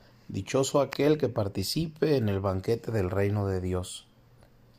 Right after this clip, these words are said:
Entonces Jesús le dijo: "Un hombre preparó un gran banquete y convidó a muchas personas.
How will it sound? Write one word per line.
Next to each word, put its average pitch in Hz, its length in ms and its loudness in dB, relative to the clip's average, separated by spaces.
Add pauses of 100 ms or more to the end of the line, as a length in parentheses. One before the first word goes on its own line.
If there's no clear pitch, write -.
(600)
Entonces 139 500 0
Jesús 113 400 -4
le 104 140 0
dijo: 95 400 -2 (1300)
"Un 123 140 2
hombre 160 300 6
preparó 110 460 0
un 123 160 0
gran 120 200 2
banquete 113 720 -2 (880)
y 101 120 -2
convidó 110 520 2
a 127 60 4
muchas 113 380 -4
personas. 104 800 -2